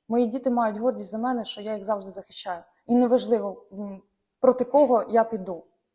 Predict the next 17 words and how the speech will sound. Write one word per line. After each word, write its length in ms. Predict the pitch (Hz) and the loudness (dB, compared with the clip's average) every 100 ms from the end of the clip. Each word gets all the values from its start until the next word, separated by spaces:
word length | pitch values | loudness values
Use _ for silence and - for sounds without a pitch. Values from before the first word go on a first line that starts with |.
| _ _ _ _ _ _ | _ _ _ _ _ _
А 180 | 202 208 | 0 2
в 80 | 208 | 2
даному 340 | 294 294 277 | 2 4 2
випадку 640 | 254 302 277 - 262 247 - - _ | 2 0 -4 -2 -2 -2 -8 -20 _
не 60 | 226 | -6
то, 120 | - | -4
щоб 200 | - 269 | -4 2
я 180 | 294 294 | 4 4
вже 180 | 254 | 2
пішла 280 | 262 240 254 | -2 0 0
проти 340 | 247 254 247 240 | 2 2 2 0
когось, 580 | - 202 165 170 - - | 2 0 -2 -8 -12 -2
я 180 | 247 | 2
не 120 | 262 254 | 4 4
йду 180 | 214 | 2
проти 280 | 262 190 180 | -2 -6 -8
когось. 440 | - 165 - - | -12 -12 -12 -18